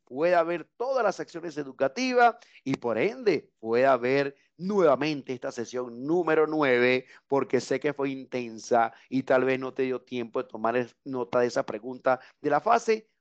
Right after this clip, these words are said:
Ahí lo vas a poder ver y encontrar, ¿ok? Acá les dejo entonces el código cuar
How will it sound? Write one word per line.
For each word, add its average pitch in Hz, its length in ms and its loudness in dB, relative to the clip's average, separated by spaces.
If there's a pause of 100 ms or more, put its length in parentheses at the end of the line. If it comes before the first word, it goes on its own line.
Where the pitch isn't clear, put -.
Ahí 135 320 0
lo 127 260 -6
vas 123 460 2
a 113 100 0
poder 107 540 -10
ver 117 260 -6
y 113 120 -8
encontrar, 90 540 -10
¿ok? 95 120 2 (760)
Acá 147 300 4
les 180 160 4
dejo 190 300 6
entonces 180 680 2
el 131 160 -2
código 160 400 -2
cuar 196 540 0